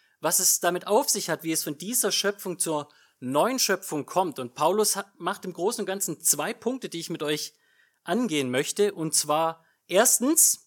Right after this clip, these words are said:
er erklärt den Unterschied der neuen Schöpfung. Und das sehen wir in den Versen fünfunddreißig bis fünfzig. Und dann ab Vers einundfünfzig erklärt er, wie diese neue Schöpfung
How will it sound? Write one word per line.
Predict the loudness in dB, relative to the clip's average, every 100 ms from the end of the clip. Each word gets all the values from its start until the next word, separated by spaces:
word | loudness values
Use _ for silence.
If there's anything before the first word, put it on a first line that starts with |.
| _ -4
er | -2 -2
erklärt | -4 -4 -4 -2 -2
den | -2 -4
Unterschied | -4 0 0 2 2 2 -2 -6 -10 -12 _ _ _ _ _ _ -2
der | 2
neuen | 2 2
Schöpfung. | 2 0 0 -4 -10 -10 _ _ _ _ _ _ _ -12
Und | -6
das | -2
sehen | -2 -2
wir | -4
in | -4
den | -4
Versen | -2 -2 -4 -8 -14 -20 -2
fünfunddreißig | 4 4 2 0 0 0 -2 -2
bis | 0 0 -2 -6 _ _ _
fünfzig. | -6 -2 -2 -4 -8 -8 -14 -20 _ _ -20 -20 -10
Und | 2
dann | 2 2
ab | -2 -4 -4 -20
Vers | -2 2 2 2 0
einundfünfzig | -2 0 0 0 0 0 -2 -4 -4 -12 _ _ _ _ _
erklärt | -6 -4 -2 -2 -2 -2
er, | 2 2 0 -8 _ _
wie | -8 -6 -6
diese | -6 -4 -2
neue | 0 0 0
Schöpfung | 0 -2 -2 -2 -2 -6